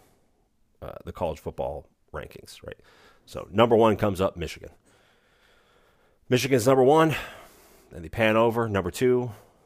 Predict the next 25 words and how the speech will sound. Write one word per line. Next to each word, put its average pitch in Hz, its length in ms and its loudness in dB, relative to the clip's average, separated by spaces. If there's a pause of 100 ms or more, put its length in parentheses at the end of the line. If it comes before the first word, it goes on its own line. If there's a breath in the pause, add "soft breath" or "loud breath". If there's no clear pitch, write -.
(360 soft breath)
Washington. - 540 -4 (640)
Okay. 147 260 -4 (1200)
Seems 107 280 -2
correct, - 480 -4
right? 110 260 -8
Seems 98 220 -8
how 95 120 -4
things 95 260 -8
were 90 60 -10
playing 92 280 -4
out, 87 220 -8 (100)
seems 85 240 -10
how 82 80 -8
it - 100 -12
should - 200 -12
go. - 160 -18 (1800 soft breath)
When 117 300 4
number 156 320 4
three 135 440 -2
comes 101 320 -4
up 95 300 -2 (180)
and 92 180 -8
Texas's 98 600 -6
name 98 520 -6 (520)
appears, 120 600 -8